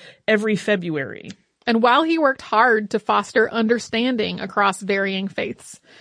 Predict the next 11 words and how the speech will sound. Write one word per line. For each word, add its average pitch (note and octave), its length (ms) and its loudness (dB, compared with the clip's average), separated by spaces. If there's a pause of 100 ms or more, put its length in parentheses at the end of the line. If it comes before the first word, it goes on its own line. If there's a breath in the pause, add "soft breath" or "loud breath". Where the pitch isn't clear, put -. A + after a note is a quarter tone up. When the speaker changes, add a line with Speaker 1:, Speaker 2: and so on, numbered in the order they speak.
(160 loud breath)
Speaker 2:
Rabbi A3+ 300 2
Rothschild A3 760 2
also C4 460 0
worked A3 380 0
to G#3+ 100 0
bridge G3+ 300 -2
the B3 120 0
color F4 340 2
divide G#3 380 -2
as G3 140 -6
well, G#3 560 0